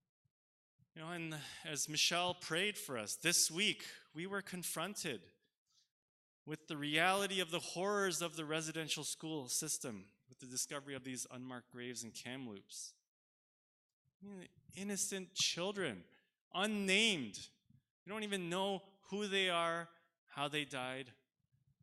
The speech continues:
The thing is, it's not like it was unknown. The Truth and Reconciliation Commission already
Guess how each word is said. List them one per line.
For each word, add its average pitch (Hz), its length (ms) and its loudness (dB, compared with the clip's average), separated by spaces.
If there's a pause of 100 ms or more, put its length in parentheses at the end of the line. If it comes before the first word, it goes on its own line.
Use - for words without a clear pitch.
(1000)
The 185 80 -6
thing 190 300 6
is, 156 600 6 (600)
it's 143 180 2
not 185 240 -4
like 175 220 -2
it 165 120 -6
was 135 440 -4
unknown. 139 760 -4 (680)
The 135 60 -10
Truth 185 340 2
and 165 100 0
Reconciliation 165 920 6
Commission 156 580 4
already 202 580 4